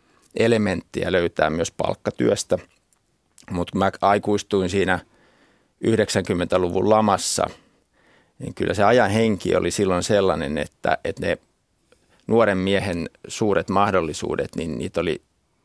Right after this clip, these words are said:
helpompi siellä omassa päässään kuvitella sen yrittäjyyden kuin,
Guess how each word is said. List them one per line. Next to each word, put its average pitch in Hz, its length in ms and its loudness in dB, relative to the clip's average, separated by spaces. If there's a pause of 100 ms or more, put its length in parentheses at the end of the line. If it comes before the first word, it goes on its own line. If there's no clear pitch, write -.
(600)
helpompi 110 540 0
siellä 82 240 0
omassa 95 320 -2
päässään 82 500 -2
kuvitella 73 480 -6
sen - 220 -6
yrittäjyyden - 760 -8
kuin, - 200 -10